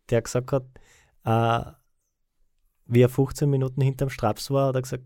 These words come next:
„Boah, das ist so weit, wie soll ich das aufholen?“ Das muss man sich vorstellen, der muss fünfzehn Minuten stehen und ich muss fünfzehn Minuten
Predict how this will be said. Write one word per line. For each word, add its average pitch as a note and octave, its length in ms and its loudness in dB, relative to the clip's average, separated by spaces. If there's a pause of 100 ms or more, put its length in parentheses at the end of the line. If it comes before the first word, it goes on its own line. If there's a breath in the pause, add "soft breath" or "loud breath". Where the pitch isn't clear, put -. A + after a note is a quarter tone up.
(300)
„Boah, - 160 0
das A2+ 160 -8
ist - 160 -12
so A#2+ 140 0
weit, G#2 280 -6
wie B2+ 40 2
soll B2+ 180 0
ich B2 40 4
das A#2+ 160 -6
aufholen?“ A2+ 380 -6
Das A2 140 -10
muss A#2+ 120 -4
man A#2+ 100 -6
sich - 60 -18
vorstellen, - 340 -6
der A#2+ 80 -2
muss A#2 140 -8
fünfzehn C#3+ 400 0
Minuten B2+ 340 0
stehen C3 360 2
und B2 100 0
ich A#2+ 80 -2
muss A#2 160 -4
fünfzehn C3+ 420 -4
Minuten C3 400 -2